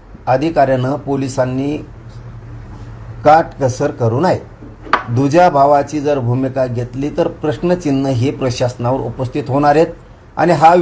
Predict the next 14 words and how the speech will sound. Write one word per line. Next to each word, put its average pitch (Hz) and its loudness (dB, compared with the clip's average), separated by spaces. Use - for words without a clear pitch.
ज्या 175 4
जिल्ह्याचा 170 4
व्हिडिओ 147 4
आहे 95 -2
त्या 160 4
जिल्ह्यातल्या 147 2
एसपी 143 -4
साहेब, 117 0
कलेक्टर 165 4
साहेब 107 -2
यांच्यावरती 156 2
शंका 180 2
निर्माण 156 0
होईल 156 0